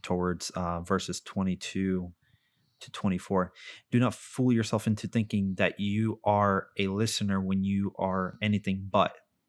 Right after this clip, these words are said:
letting the word go in one ear and out the other. Act on what you hear. Those who hear don't act are like those who glance in the mirror, walk away,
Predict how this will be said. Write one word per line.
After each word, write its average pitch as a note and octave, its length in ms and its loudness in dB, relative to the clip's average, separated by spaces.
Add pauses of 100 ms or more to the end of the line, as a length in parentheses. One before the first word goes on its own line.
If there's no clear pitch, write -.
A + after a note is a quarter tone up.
(440)
letting A2 300 4
the G#2 80 2
word G2+ 260 2
go G#2 180 0
in G2 240 -2
one A#2+ 240 2
ear C#3 320 0
and G#2 160 -2
out G#2+ 240 -2
the - 120 -6
other. E2 360 -2 (500)
Act B2 260 2
on D#3 160 6
what B2 160 2
you G2+ 240 2
hear. F#2 480 -2 (560)
Those B2+ 260 6
who E3 120 2
hear A#2 300 2
don't A2 320 0
act G2 520 -2 (840)
are G#2+ 160 6
like G2+ 260 2
those A2 480 -2
who G#2 80 -12
glance G#2+ 300 0
in G2+ 80 2
the F#2+ 60 2
mirror, A#2 300 2
walk G2+ 360 2
away, G2+ 360 2